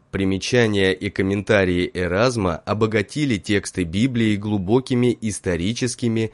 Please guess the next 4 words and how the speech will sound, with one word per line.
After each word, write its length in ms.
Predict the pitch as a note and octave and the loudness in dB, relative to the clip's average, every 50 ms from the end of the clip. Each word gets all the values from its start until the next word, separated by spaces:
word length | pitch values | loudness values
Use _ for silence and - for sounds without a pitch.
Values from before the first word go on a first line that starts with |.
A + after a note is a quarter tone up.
| - - - - _ | -10 -20 -20 -20 _
филологическими 1300 | - - F#3+ E3 C3+ G#2+ G2 F#2+ E2+ D#2+ E2 F2+ A2+ B2+ - B2+ - - - A#2+ A#2 A#2 A#2 A#2 A#2 - _ - _ - | -2 0 2 2 2 2 2 2 0 0 -2 -4 -4 -2 -2 -4 -4 -2 -2 0 0 2 2 0 -2 -6 _ -20 _ -2
и 200 | A2 B2+ C3 B2+ - _ - | 0 0 0 -2 -4 _ -2
теологическими 1000 | - A2+ A2+ A#2+ B2 A#2+ A2 G2 F2 F2 F#2 F2 - G2 - - - G2+ G2 G2 | 0 2 4 4 4 4 4 2 2 0 -4 -4 -4 -6 -6 -4 -4 -2 -2 -2
подробностями. 960 | F2 - G#2 G2+ A2 A2+ A2+ G2 E2+ E2 E2 D#2+ - - E2+ E2+ D#2 - - | 0 0 0 0 2 2 0 0 0 -2 -6 -8 -8 -8 -10 -10 -10 -12 -16